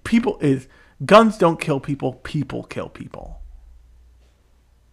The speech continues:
And the reason why I say that is because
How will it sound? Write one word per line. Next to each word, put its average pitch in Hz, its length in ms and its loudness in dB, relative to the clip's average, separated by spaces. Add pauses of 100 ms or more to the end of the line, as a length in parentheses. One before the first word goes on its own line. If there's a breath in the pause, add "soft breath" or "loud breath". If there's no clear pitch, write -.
(1500)
And 196 180 8
the 214 60 2
reason 277 180 0
why 302 120 0
I 202 40 0
say 180 180 -2
that 165 220 2
is 160 120 -4
because 156 640 -2